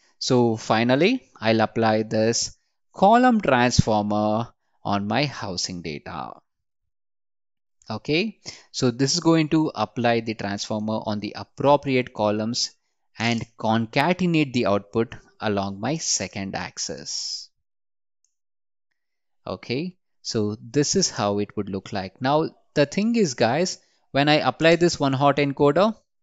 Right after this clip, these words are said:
so remember, this is going to return a dense matrix. Whenever I'm having a mix of sparse and dense matrix,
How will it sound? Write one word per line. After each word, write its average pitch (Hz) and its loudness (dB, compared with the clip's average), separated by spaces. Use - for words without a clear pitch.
so 113 2
remember, 156 6
this 139 0
is 135 0
going 139 4
to 131 4
return 127 2
a 127 0
dense 127 0
matrix. 135 -2
Whenever 151 4
I'm 147 2
having 151 2
a 160 6
mix 165 -2
of 196 4
sparse 143 4
and 131 0
dense 123 0
matrix, 135 -2